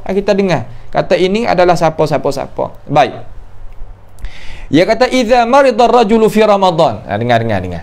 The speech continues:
Hadis ni, hadis ni. Dia kata, apabila, nah, sakit, afanallahu wa iyyakum ajmain, sakit seorang, seorang di dalam bulan Ramadan. Sakit ni sakit apa? Sakit mati.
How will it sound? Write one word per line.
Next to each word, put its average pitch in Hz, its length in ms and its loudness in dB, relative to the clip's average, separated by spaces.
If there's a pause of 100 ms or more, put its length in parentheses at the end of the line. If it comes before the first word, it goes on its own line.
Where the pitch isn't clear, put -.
(140)
Hadis 139 260 0
ni, 107 100 -2
hadis 110 320 0
ni. - 60 -8 (760)
Dia 147 160 4
kata, 262 320 2
apabila, 233 1200 2 (720)
nah, 190 500 0 (420)
sakit, - 800 0 (320)
afanallahu 175 640 2
wa 156 80 6
iyyakum 175 320 2
ajmain, 165 320 4
sakit 226 640 0
seorang, 214 720 2 (560)
seorang 214 560 2
di 240 160 2
dalam 226 240 4
bulan 196 160 2
Ramadan. 135 400 2 (1120)
Sakit 165 400 0
ni 254 80 2
sakit 254 400 0
apa? 262 160 2
Sakit 208 240 -2
mati. 170 320 -2